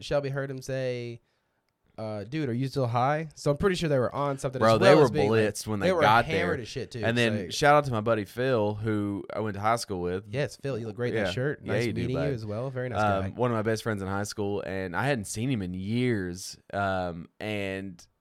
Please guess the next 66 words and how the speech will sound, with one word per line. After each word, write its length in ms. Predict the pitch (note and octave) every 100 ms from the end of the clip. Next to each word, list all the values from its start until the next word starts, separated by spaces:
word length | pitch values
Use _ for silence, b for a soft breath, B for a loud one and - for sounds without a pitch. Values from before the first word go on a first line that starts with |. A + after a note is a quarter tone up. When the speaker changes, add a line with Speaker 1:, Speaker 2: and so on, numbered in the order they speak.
| _ A2+
Speaker 2:
we 200 | A#2+ C#3
were 180 | C#3+
watching 460 | G#2+ G2 A#2+ - G#2
him, 480 | G#2 G2 F#2+ F#2 F#2
like, 200 | F#2+ F#2+
five 420 | - A#2+ A2 A#2
rows 260 | A#2 A2 F#2+
up, 280 | G2 G2+ F#2
and 80 | F#2+
then, 100 | F2+
bro, 240 | G#2 G#2+
he 140 | G#2+
was 160 | B2+ A#2
just, 180 | A#2 -
like, 240 | A2+ G2
looking 400 | G2 G#2+ G#2+ G2
down, 400 | G2 G#2 G2+ G2+
like, 380 | G2 F#2 F2+ - _ b b b b _
"Is 120 | G2+
this 180 | A#2 D3+
my 280 | D#3 D#3+ F3+
seat?" 480 | E3+ A#2+ C3+ F#3+ -
And, 140 | G#2+
like, 160 | A2 A2
he 80 | F#3
could 160 | F3+ B2+
barely 240 | C3 C#3
walk 560 | A#2 G2 A2 C#3 - -
to 120 | A#2+
the 100 | C#3
Speaker 1:
Yeah. 100 | A#2+ A2+
Speaker 2:
fucking, 220 | G#2+ G2
like, 220 | F#2 G2 - b b
Speaker 1:
I 60 | D#3+
Speaker 2:
he 60 |
Speaker 1:
was 80 | E3
Speaker 2:
was 80 | D3+
Speaker 1:
so 140 | G3
hopeful 340 | D#3+ F3+ E3+ E3
that 120 | D#3
he 60 | D3+
was 120 | D3
gonna 160 | D3 C3+
sit 240 | E3+ D3+
down 180 | C#3+ B2+
there, 120 | A#2+
too. 240 | A#2 D3
I 20 | C3+
was 140 | A#2+
like, 180 | A#2 -
"Just 160 | C#3+
fuck 200 | - D3+
it, 80 | C3+
dude. 180 | A2+ B2
Just 120 | C3
Speaker 2:
I 40 | B2
Speaker 1:
sit 60 |
Speaker 2:
didn't 160 | G3+ D3
Speaker 1:
down 80 | B2+
Speaker 2:
know 40 |
he 40 | C3
was 120 | A2+
Speaker 1:
there." 40 |
Speaker 2:
behind 420 | G#2+ G2 G2 B2 E2+
us. 320 | D#2+ E2 -
Speaker 1:
It's, 220 | F#3+ -